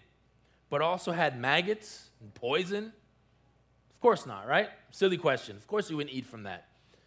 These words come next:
To do that would be absolute suicide. But in the exact same way, in a very like manner, if you really want to take control of your thought life, you need to filter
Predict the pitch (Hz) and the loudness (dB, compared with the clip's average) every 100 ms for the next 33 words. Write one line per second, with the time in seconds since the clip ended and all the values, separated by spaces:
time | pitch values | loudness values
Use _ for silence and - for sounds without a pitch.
0 | _ 165 143 220 220 180 165 160 147 170 | _ -8 -2 4 8 8 6 -4 -6 -12
1 | - - 156 170 170 - 170 151 151 147 | -14 -8 0 2 0 -4 -4 -2 -2 -4
2 | - - - 196 196 180 131 98 87 - | -10 -14 -4 2 2 2 -2 -6 -10 -16
3 | _ _ _ _ _ _ _ _ _ _ | _ _ _ _ _ _ _ _ _ _
4 | _ _ _ - 190 233 214 190 147 190 | _ _ _ 2 6 6 4 2 2 0
5 | 254 269 - 208 202 185 180 220 160 135 | 0 -2 -2 0 0 0 4 4 4 -2
6 | 131 185 247 202 170 170 180 180 - - | 2 2 4 2 2 4 2 0 -8 -10
7 | 135 165 196 135 113 - _ _ _ _ | -2 0 2 -2 -8 -14 _ _ _ _
8 | _ _ _ _ _ _ _ _ _ _ | _ _ _ _ _ _ _ _ _ _
9 | 156 277 254 185 208 226 202 185 - 190 | -6 2 2 6 6 4 2 0 4 2
10 | 190 170 147 170 165 185 151 135 127 - | 2 -6 -4 4 6 6 2 -2 -8 -12
11 | - 156 151 208 196 202 269 - - - | 0 4 6 4 4 6 4 0 -18 -20
12 | _ _ _ _ _ _ _ _ _ _ | _ _ _ _ _ _ _ _ _ _
13 | _ _ _ _ - 147 247 277 151 - | _ _ _ _ -10 -4 -4 -4 -8 -2
14 | 190 185 165 | -2 0 -4